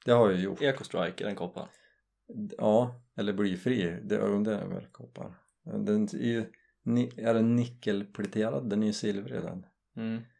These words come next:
Speaker 2: Ja, ja.
Speaker 1: Men det är väl en kopparkula, tror jag. Men de är ju så vansinnigt dyr.
Speaker 2: Mm.
Speaker 1: Men sen finns det väl den här Lapa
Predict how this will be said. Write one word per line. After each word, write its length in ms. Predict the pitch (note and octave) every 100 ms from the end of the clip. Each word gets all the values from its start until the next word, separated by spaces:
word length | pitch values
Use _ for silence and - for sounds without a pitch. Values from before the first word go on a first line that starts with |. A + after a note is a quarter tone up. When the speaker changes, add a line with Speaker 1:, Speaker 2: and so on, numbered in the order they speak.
| _ _ -
Speaker 2:
Ja, 300 | A2+ A#2 A2 F#2+
ja. 180 | - -
Speaker 1:
Men 140 | G#2+
det 100 | G2+
är 100 | F#2+
väl 100 | E2
en 80 | F2
kopparkula, 760 | - F#2 - G#2 A#2 A2 G2+ F2+ - _ _ _ _ _ -
tror 120 | -
jag. 100 | - - _ _ _ _ _ - -
Men 140 | G#2
de 240 | B2 B2+
är 80 | G#2
ju 140 | F#2+ F2+
så 140 | - - _ _ - G2+ G#2
vansinnigt 760 | A#2+ E2+ F2 - A2 - -
dyr. 240 | - - -
Speaker 2:
Mm. 300 | - G2 G2 - _ _ _ _ _ _ _ _ _ _ _ _ _ _ _
Speaker 1:
Men 140 | - G#2+
sen 240 | B2+ B2+
finns 280 | B2 B2 A#2+
det 80 | A#2
väl 140 | A2
den 140 | G#2+ G#2
här 240 | G#2 G2+
Lapa 760 | G2+ G#2 G2+ G2 - G2+ F#2+